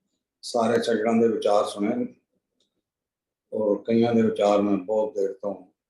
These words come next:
ਜਾਣਦਾ ਹਾਂ। ਮੈਂ ਤਾਂ, ਅਹ, ਨਾਨਕ ਸ਼ਾਹੀ ਕੈਲੰਡਰ ਨੂੰ ਜਾਰੀ ਕਰਨ ਵਾਸਤੇ ਸਭ ਤੋਂ ਵੱਧ ਜ਼ੋਰ ਮੇਰੇ ਤੋਂ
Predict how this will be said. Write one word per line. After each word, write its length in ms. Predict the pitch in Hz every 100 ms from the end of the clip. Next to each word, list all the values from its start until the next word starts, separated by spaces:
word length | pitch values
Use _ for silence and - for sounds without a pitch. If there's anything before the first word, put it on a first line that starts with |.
| _ _ _ _ _ _ _ -
ਜਾਣਦਾ 360 | 104 98 101
ਹਾਂ। 320 | 98 - - _ _ _ _ _ _ _ _ _ _ _ _ _ _ _ _ _ _ _ _ _ _ _ _ _ _ _ _ _ -
ਮੈਂ 220 | 107 113
ਤਾਂ, 420 | 123 123 120 113 107 - _ _ - _ _ _ _ _ _ _ _ _ _ _
ਅਹ, 420 | 123 110 107 98 98 - 107
ਨਾਨਕ 320 | 110 113 117
ਸ਼ਾਹੀ 220 | 120 113
ਕੈਲੰਡਰ 480 | 107 107 107 113 110
ਨੂੰ 340 | 113 107 107 -
ਜਾਰੀ 360 | 101 104 104
ਕਰਨ 220 | 104 104 110
ਵਾਸਤੇ 420 | 101 - 110 98 - _ _ _ _ _ _ _ _ _ _ _ _ _ _ -
ਸਭ 260 | - 120
ਤੋਂ 140 | - 113
ਵੱਧ 280 | 113 -
ਜ਼ੋਰ 260 | 110 104 104
ਮੇਰੇ 260 | 104 104 101
ਤੋਂ 200 | 107